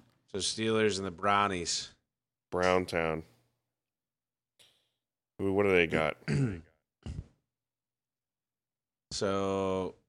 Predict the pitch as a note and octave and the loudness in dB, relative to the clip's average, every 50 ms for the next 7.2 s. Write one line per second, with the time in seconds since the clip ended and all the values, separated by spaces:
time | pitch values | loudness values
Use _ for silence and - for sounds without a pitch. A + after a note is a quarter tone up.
0 | _ _ - A2+ A2 A2 A2 G#2+ - - - - - - - - _ _ _ - | _ _ -8 -4 -4 -4 -4 -4 -6 -4 -4 -4 -4 -6 -8 -14 _ _ _ -2
1 | A2+ A2 A2+ A2 A2+ A2 A2 - A#2 G#2+ G#2 G2+ G2 F#2 F2+ F2 F2 - - - | 2 4 4 6 4 4 2 -2 -4 -4 -4 -2 -2 -2 -2 -4 -4 -6 -10 -12
2 | - C#3+ C3 B2+ C3 B2+ B2+ B2+ B2 - _ _ _ _ _ _ _ _ _ - | -8 -4 -2 -2 0 0 -2 -2 -4 -8 _ _ _ _ _ _ _ _ _ -14
3 | F2 - - - - E2+ E2+ _ _ _ _ _ _ _ _ _ _ _ - - | -14 -12 -10 -12 -12 -14 -18 _ _ _ _ _ _ _ _ _ _ _ -14 -10
4 | - G2 F#2+ G#2 A2 A#2 A#2 A2+ G#2+ - A2+ A2 A2 G#2+ G#2+ G#2+ A2+ A2 - - | -8 -4 -2 0 2 4 4 4 2 0 -2 -4 -2 -2 0 0 0 0 -2 -2
5 | - A2+ G#2+ G#2 G2+ G2+ G#2 - - - A2 F#2 G2 G#2+ G#2 F#2+ F2+ F2+ F2 E2+ | -2 0 4 8 8 8 8 6 4 4 4 4 4 4 4 6 6 6 6 6
6 | G#2 C3+ C#3 D3+ D3 - - C#3+ C#3+ D3+ D#3 D#3+ D#3+ D3+ - - - - - - | 6 6 6 4 4 2 2 4 6 6 6 4 2 0 -2 -10 -16 -10 -4 0
7 | E2+ F2+ F#2 | 2 2 2